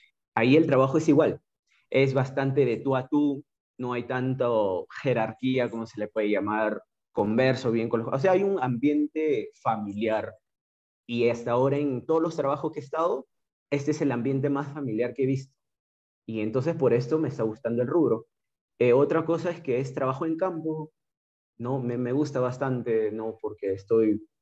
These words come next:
entre la naturaleza, tal vez en otros trabajos de rubro construcción no, no, no haya eso, pero sí sé que va a haber un ambiente bastante familiar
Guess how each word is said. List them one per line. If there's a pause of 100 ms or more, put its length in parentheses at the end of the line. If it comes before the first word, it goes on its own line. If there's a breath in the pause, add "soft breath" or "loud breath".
(100)
entre
la
naturaleza,
tal
vez
en
otros
trabajos
de
rubro
construcción
no,
no, (100)
no
haya
eso, (260 loud breath)
pero
sí
sé
que
va
a
haber
un
ambiente
bastante
familiar